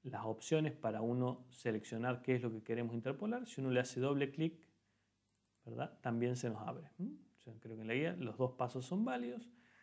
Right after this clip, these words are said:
Entonces nos indica, nos pide cuáles son los puntos de entrada, le vamos a indicar, si bien ya la cargamos,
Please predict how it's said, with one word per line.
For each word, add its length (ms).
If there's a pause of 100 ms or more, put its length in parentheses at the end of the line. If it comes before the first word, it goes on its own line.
(600)
Entonces 560
nos 100
indica, 600 (200)
nos 140
pide 360
cuáles 360
son 200
los 120
puntos 440
de 60
entrada, 380
le 100
vamos 280
a 40
indicar, 520 (420)
si 140
bien 220
ya 100
la 120
cargamos, 480